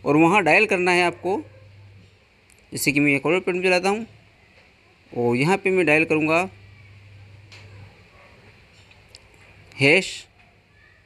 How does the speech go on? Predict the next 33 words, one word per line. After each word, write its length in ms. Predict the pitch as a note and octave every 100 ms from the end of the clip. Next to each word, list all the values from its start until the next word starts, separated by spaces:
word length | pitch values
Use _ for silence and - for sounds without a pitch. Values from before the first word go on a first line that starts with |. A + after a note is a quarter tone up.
| _ _ F#5+ G5 G5+ G5+ - - - - - - - -
थ्री 400 | C#3 D3 F#3+ A3 - _ - - - - - - - - - - - - - - - - -
वन 320 | C3 C3 G#2 G2 _ _ _ _ _ _ _ _ _ E3
और 100 | E3+
फिर 200 | F#3 D3+
हैश 260 | B2+ A#2 - - - _ _ _ _ - -
और 120 | D3+
इसको 200 | D#3 -
हम 120 | G3
डायल 220 | F#3+ C#3 C3
कर 140 | B2+
देंगे। 340 | B2 B2 A#2+ A#2 - - - - _ _ - -
तो 80 | C3+
कभी 220 | E3 G3
क्या 160 | G3+ G3
होता 220 | F3+ F3
है, 200 | F3 F#3+
ये 840 | G#3 - - _ _ _ _ _ B2+
कॉलर 200 | D#3 F#3
आईडी 380 | E3 E3 F#3+ - _ _ _ _ _ -
ये 220 | D3 C#3
इनेबल 300 | - D3+ G3
हो 60 | F#3
जाती 220 | F3 F#3
है 60 | F3+
तो 80 |
उसको 180 | F3 F#3
ऑटोमेटिकली 560 | D#3+ D3+ D#3 E3 E3+ G3+
इससे 260 | F#3+ - G3+
डिसेबल 300 | D3 E3 D#3+
हो 60 |
जाएगी। 200 | D3 D#3
आप 140 | D#3
ये 100 | D3+